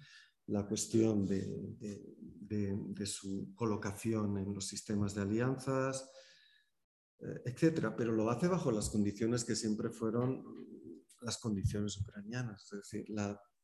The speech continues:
propia heterogeneidad del país, la división lingüística y, y territorial, la di-, es decir, el hecho de que Ucrania ha sido siempre un melting pot o, o ha sido siempre un cruce de, de, de pueblos,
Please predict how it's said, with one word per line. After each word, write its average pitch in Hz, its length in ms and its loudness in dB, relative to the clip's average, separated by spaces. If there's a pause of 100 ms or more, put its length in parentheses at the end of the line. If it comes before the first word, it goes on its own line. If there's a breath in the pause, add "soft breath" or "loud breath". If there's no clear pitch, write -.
(120)
propia 110 380 0
heterogeneidad 104 640 -4
del 101 140 -6
país, 123 500 -2
la 107 140 -2
división 107 640 2
lingüística 101 840 -4
y, 98 280 -10 (600 loud breath)
y 104 80 -2
territorial, 113 920 -2 (800 loud breath)
la - 80 -12
di-, - 600 -16
es - 80 -20
decir, 120 320 -6
el - 100 -8
hecho - 220 -12
de 104 100 -6
que - 140 -6
Ucrania 101 380 -4
ha 98 40 -2
sido 101 160 -4
siempre 107 320 -6
un 107 180 -2
melting 101 460 -4 (100)
pot 127 440 0 (160)
o, - 500 -12
o - 220 -6
ha 101 40 -2
sido 95 240 -2
siempre 98 280 -4
un 101 160 0
cruce 117 460 0
de, 107 260 -6
de, - 300 -6
de - 120 -6
pueblos, 120 800 2